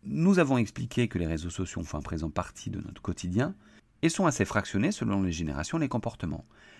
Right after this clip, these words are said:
Chacun doit être appréhendé de façon différente, on ne parlera pas de la même façon ni à la même fréquence sur TikTok et LinkedIn par exemple, car les personnes ne sont pas forcément les mêmes et les codes y sont différents.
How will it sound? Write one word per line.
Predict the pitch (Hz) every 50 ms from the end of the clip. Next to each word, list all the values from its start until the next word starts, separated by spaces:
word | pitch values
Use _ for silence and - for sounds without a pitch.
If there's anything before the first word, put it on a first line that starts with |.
| - -
Chacun | - - 131 120 - 123 107
doit | 95 78 76
être | - - -
appréhendé | - - - 76 71 73 76 73
de | -
façon | - - 73 - - -
différente, | - 87 - - - 104 78 73 90 120 156 180 - - -
on | 101 98
ne | 95
parlera | 85 - 80 76 76 76 73
pas | - - 120 117
de | 101 85
la |
même | 76 73 73 80 -
façon | - 85 85 - - - 180 233 220 -
ni | 85 80
à |
la | 80
même | 76 78 73
fréquence | - - 80 - - 131 156 -
sur | - 90
TikTok | - - - - - - - - - - -
et | -
LinkedIn | 98 107 113 113 - 90 92 110
par | 127 123 101 90
exemple, | 90 90 82 90 127 - - - _ - - -
car | - 80 76 85
les | 107
personnes | - 113 98 - - 127 151 190 185
ne | 110
sont | 90 - 78 76
pas | - - -
forcément | - 113 - - 80 73 69
les | 67 67
mêmes | 78 95 120 156 165 -
et | - 87
les | 85
codes | - - 117 120
y | 107
sont | 92 - - 85
différents. | 85 87 90 - 65 - -